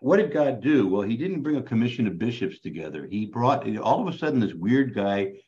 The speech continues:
named Francis of Assisi starts walking around preaching to animals. And people said, "Well, that's kind of weird. Let's go listen."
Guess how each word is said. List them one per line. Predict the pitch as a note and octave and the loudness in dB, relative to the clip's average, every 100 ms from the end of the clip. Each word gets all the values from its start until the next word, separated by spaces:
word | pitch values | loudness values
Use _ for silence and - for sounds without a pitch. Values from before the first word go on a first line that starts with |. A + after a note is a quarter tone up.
| _ - | _ -2
named | G2 G2 | 0 0
Francis | G#2+ A2 A2+ F#2+ | 0 0 -2 -2
of | F#2+ | -2
Assisi | F2+ - A2 G#2+ F2+ E2+ | -2 -2 0 0 0 -6
starts | - F#2 F2 | -4 -4 -4
walking | F#2 F2+ F#2+ | -2 -2 -2
around | F2+ F2 F2 | -6 -4 -6
preaching | - G2 G2+ | -2 -2 -2
to | F2+ F2 | -8 -6
animals. | F#2 F#2 C2+ - - _ _ _ _ _ _ _ - | -6 -6 -8 -12 -20 _ _ _ _ _ _ _ -12
And | F#2 | -6
people | A2 | -4
said, | G2 | -2
"Well, | F2 | -2
that's | B2+ F3 | -2 -2
kind | - G2 | -2 -2
of | D#2 | 0
weird. | F2 G#2 | -2 -2
Let's | B2 | -2
go | - | -2
listen." | B2 C3 D3 - - | 0 0 -2 -8 -12